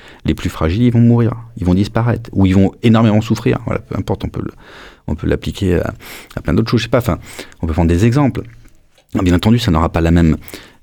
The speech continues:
euh, ce sera, euh, peut-être plus, moins marquant, mais,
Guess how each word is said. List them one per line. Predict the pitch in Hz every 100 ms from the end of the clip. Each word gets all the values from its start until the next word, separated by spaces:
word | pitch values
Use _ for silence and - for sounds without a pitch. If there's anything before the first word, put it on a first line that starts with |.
| -
euh, | -
ce | - -
sera, | - 73
euh, | - -
peut-être | 82 - -
plus, | - 82 78 82 80 - - - - - - - - _ _ _ _
moins | 73
marquant, | 76 90 - 156
mais, | 123